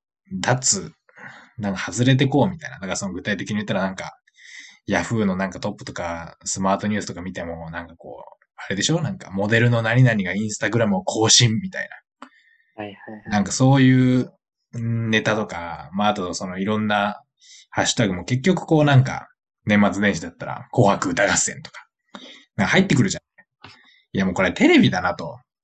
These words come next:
Speaker 1: だ、まず、まずとりあえずこういうものから、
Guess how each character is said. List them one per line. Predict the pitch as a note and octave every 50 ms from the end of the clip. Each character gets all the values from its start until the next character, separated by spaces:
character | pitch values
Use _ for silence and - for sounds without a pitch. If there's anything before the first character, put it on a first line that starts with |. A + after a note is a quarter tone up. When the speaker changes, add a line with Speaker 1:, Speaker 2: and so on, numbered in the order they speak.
| _ _ _ _ _ _ _
Speaker 1:
だ、 | - A2+ B2+
ま | E3 G#3 G3+ G#3
ず、 | - - - D#3+
ま | F#3+ A#3+ C4
ず | A3 F#3+
と | - F#3 F#3+
り | A#3 A#3+
あ |
え | G#3+
ず | F3 D#3
こ | - - G3+ G#3+ A#3
う | B3 A#3+
い | A#3+ B3
う | A3+
も | A#3+ G#3+ A#3
の | B3 B3+
か | B3 E3+ C3+
ら、 | B2+ C#3 D3 C#3+ B2 G2+ - -